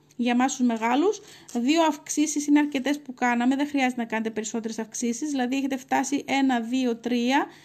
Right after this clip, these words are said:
τέσσερα ποδαράκια από πίσω και δύο από μπροστά, είναι αρκετές. Το σκουφάκι μας είναι αυτό, εντάξει, η Νίκη πλέκει λίγο πιο σφιχτά από μένα. Θα σας πω λίγο πόσο είναι διπλωμένο. Διπλωμένο είναι στα είκοσι εκατοστά,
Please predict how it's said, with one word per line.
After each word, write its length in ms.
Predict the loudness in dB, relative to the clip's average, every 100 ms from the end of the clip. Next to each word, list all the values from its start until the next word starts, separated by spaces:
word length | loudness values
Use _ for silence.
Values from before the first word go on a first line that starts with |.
| -20 _
τέσσερα 380 | 0 0 2 0
ποδαράκια 460 | 0 0 0 -2
από 100 | -4 -4
πίσω 260 | -4 -2 -2
και 120 | -2
δύο 160 | -2
από 120 | -2 -2
μπροστά, 540 | -4 -4 -2 -2 -2 -6 -18 -8
είναι 200 | 0 2
αρκετές. 760 | 2 0 -6 -2 -2 0 -2 -4 -8 -16
Το 100 | -8
σκουφάκι 540 | -8 -6 -2 -2 0 0
μας 240 | 2 0 0
είναι 240 | 2 2
αυτό, 640 | 0 -4 -2 0 0 -4 -16 _
εντάξει, 360 | -4 -4 -2 2 2 0 -6 -10
η 200 | -2 2
Νίκη 260 | 4 4 2
πλέκει 300 | 0 0 0
λίγο 160 | -2
πιο 180 | -2 -4
σφιχτά 320 | -4 -6 -4
από 160 | -4 -4
μένα. 300 | -2 0 0 0 -8 -12
Θα 120 | -8
σας 200 | -6 -8
πω 160 | -6 -4
λίγο 520 | -2 0 0 -2 -4 -12 -6
πόσο 300 | -4 -2 -2
είναι 160 | -2
διπλωμένο. 880 | -2 -6 -8 -8 -8 -6 -2 -2 -4 -12 _ _ _ _ _ _ _ _ -18 -18 -6
Διπλωμένο 540 | -4 0 2 4 6 6
είναι 140 | 4
στα 320 | 2 0 0
είκοσι 440 | 2 0 -2 -4 -4
εκατοστά, 920 | -6 -8 -8 -6 -4 0 0 0 -4